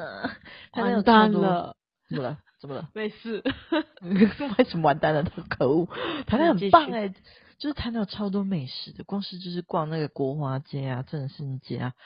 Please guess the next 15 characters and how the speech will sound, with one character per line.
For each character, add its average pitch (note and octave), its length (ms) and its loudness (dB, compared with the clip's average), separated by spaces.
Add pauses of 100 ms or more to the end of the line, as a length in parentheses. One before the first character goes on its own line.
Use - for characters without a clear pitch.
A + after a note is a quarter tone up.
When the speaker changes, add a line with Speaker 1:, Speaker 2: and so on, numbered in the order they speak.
(260)
Speaker 1:
或 D3 120 -10
是 D3+ 120 -10
海 B2+ 200 -12
岸 C3 280 -10
路 C#3 100 -12
啊， G2 120 -10
我 A2+ 40 -12
觉 - 140 -20
得 E3+ 80 -20
就 - 140 -18
是 D3 100 -12
逛 B2+ 260 -12
不 C3+ 220 -8
完 D2 260 -12
了。 - 140 -16